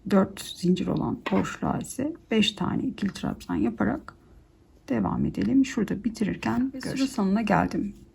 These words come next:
Speaker 1: Sonuncu dört zincire batıp beş tane ikili trabzan yaptım ve başlangıçta ortadaki sık iğne ikili trabzanla başlamıştık. İşte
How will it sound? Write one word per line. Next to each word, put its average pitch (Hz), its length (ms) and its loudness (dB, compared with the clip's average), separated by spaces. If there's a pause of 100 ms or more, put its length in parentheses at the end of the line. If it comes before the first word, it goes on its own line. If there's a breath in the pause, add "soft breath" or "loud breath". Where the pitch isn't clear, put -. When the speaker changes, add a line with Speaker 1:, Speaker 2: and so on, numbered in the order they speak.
(100)
Speaker 1:
Sonuncu 240 760 6 (320)
dört 202 180 10
zincire 170 420 4
batıp 165 260 -4 (200)
beş 202 220 4
tane 175 280 2
ikili 196 220 -4
trabzan - 460 -4
yaptım - 380 -2
ve 208 160 2
başlangıçta 202 720 0 (840)
ortadaki 220 680 2
sık - 340 -2
iğne 185 180 4
ikili 202 240 -2
trabzanla 190 600 0
başlamıştık. 277 800 -4 (520 loud breath)
İşte 220 640 -2